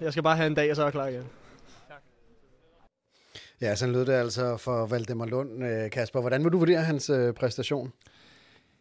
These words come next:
Speaker 2: Jeg synes, at, øh, det er vildt, at man næsten kan springe et, et led over. Og med det mener jeg, at man kan næsten springe sin, sin Superliga-minutter over, for det er ikke mange, han har spillet indtil videre. Og så går man ind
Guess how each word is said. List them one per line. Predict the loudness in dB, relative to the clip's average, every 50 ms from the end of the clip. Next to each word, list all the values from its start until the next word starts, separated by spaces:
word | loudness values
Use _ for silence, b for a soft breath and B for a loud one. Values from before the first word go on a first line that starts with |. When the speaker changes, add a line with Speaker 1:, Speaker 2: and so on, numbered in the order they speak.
| b b 0
Speaker 2:
Jeg | 2 2 4
synes, | 4 6 6 6 4 4 0 0
at, | 0 0 -2 -2 -2 0
øh, | 0 2 2 4 2 2 2 2 0 -2 -4 -6 -4 _ 6
det | 6
er | 6 6 4 4
vildt, | 4 4 4 2 0 -2
at | -2 -2 -2 0
man | 0 0 0 -2 -2 -4 -4
næsten | -2 0 0 0 0 -2 -4 -2
kan | 0 0 0
springe | 0 2 2 2 2 2 0
et, | -2 -4 -4 -2
et | 0 0 2
led | 2 4 6 6 6
over. | 6 4 2 -2 -4 -6 -8 -8 -8
Og | -6 -4 -2 0
med | 0 2
det | 4 6 6 6 4 4 0 -2
mener | -2 0 0 0 0 0 0
jeg, | 0 0 -2 -2
at | -4 -6 -6 -6 -6
man | -6 -4 -4
kan | -4 -4 -4
næsten | -4 -4 -4 -6
springe | -6 -6 -4 -4 -2 -2 -2 -4
sin, | -2 0 0 0 0 0 -4 B B B B B B
sin | -2 0 0 0 0
Superliga-minutter | -2 -4 -2 -2 -2 0 0 0 0 2 0 0 0 0 -2 -2 0 0 0 0 0
over, | 0 -2 -2 -4 -4
for | -4 -6
det | -6
er | -6 -6
ikke | -6 -6 -4
mange, | -4 -6 -4 -4 -4 -4
han | -4 -4
har | -4 -6
spillet | -6 -2 0 0 0 0
indtil | -2 -2 -4 -4 -2
videre. | 0 0 0 0 -2 B B B B B
Og | B -4
så | -4 -4
går | -2 -2 -2
man | -2 -2 -2 -2
ind | -4 -4 -6